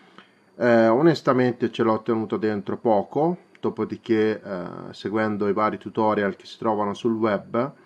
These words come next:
ho provveduto a metterci dentro, mm, la CyanogenMod. Ce l'ho messa perché chiaramente, mm,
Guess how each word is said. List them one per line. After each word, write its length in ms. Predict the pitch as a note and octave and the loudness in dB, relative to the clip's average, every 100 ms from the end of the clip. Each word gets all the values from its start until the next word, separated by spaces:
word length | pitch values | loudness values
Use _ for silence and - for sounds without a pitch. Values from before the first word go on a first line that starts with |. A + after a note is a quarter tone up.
| _ - - - | _ -20 -18 -10
ho 100 | A2+ | -2
provveduto 640 | C#3 D3 E3+ A#2+ A2+ B2 | 2 4 4 4 4 2
a 80 | C3 | 2
metterci 500 | B2 A#2+ A#2+ A2+ - | 0 -2 -2 -4 -2
dentro, 720 | A2+ G#2+ G2+ A2+ G#2 G2+ G2 | 0 0 0 -2 0 0 0
mm, 500 | G2+ G2 F#2+ F#2 F#2 F2+ | -4 -8 -8 -8 -8 -4
la 160 | A2 | -2
CyanogenMod. 1080 | A2 A2+ G#2 G2+ G#2 G2+ G2+ G2 - G#2+ G2+ _ _ _ _ _ _ - | 0 0 0 -2 -2 -2 -2 -4 -4 -8 -8 _ _ _ _ _ _ 0
Ce 80 | |
l'ho 100 | A#2+ | 2
messa 460 | C3 A2+ A2+ - A2+ | 4 4 2 0 0
perché 460 | A2 G2+ - A2+ G#2 | 0 -2 0 -2 0
chiaramente, 840 | A2+ A2 A2 G2 F#2+ G#2+ G2+ G2 G#2+ | 0 2 0 -2 -2 -2 -2 -4 -8
mm, 420 | G2 F#2+ F#2 | -6 -6 -6